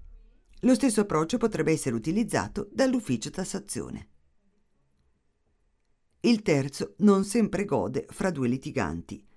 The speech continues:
Quando a litigare sono le assicurazioni o i vari enti, finisce che a rimetterci è la persona oggetto del conflitto, per esempio il malato, ma a seguito di un infortunio.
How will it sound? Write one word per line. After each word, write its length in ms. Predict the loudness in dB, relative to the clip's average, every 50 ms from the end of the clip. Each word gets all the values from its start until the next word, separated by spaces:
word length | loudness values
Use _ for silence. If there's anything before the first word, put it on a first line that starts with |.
| _ _ _ _ _ _ _ _ _ _ _ _ _ _ -8
Quando 380 | 0 2 4 4 6 4 4 4
a 40 | 2
litigare 680 | 2 0 -2 -4 -2 0 2 2 2 2 2 2 0
sono 340 | -2 -2 -2 0 0 2 2
le 120 | 2 2
assicurazioni 880 | 2 0 -2 -6 -6 -4 -2 -2 -2 -2 -2 0 2 2 2 2 0 -2 -4 -4
o 140 | -2 0 0
i 60 | 0
vari 380 | 0 -2 -2 -2 0 0 0
enti, 380 | 0 -2 -4 -6 -8 -10 -12 -14 -16 -20 -20 -20 -20 _
finisce 480 | -2 2 4 6 6 6 4 2 -2 -4
che 160 | -2 -2 0
a 40 | 0
rimetterci 760 | 0 0 0 0 0 0 -2 -2 -4 -4 -4 -6 -10 -10 -12 -14 -20 -20 _
è 120 | _ 2 2
la 120 | 2 4
persona 420 | 2 0 0 0 0 2 2 2
oggetto 320 | 2 2 0 -2 -4 -4 -4
del 160 | -4 -6 -4
conflitto, 640 | -4 -4 -6 -4 -4 -4 -4 -4 -4 -4 -8 -10 -10 -12 -20 -20 -8
per 140 | -2 0 2
esempio 500 | 2 2 2 2 0 0 -2 -2 0 0
il 120 | 0 0
malato, 500 | 0 2 2 2 2 2 -2 -6 -10 -16 -16 -20 -20 -20 -20 -10 -2
ma 140 | 2 4 4
a 40 |
seguito 420 | 4 4 2 4 4 2 2 2 0
di 60 | 0
un 80 | 2 2
infortunio. 800 | 0 0 0 -2 -6 -6 -6 -6 -6 -6 -6 -6 -8 -8 -10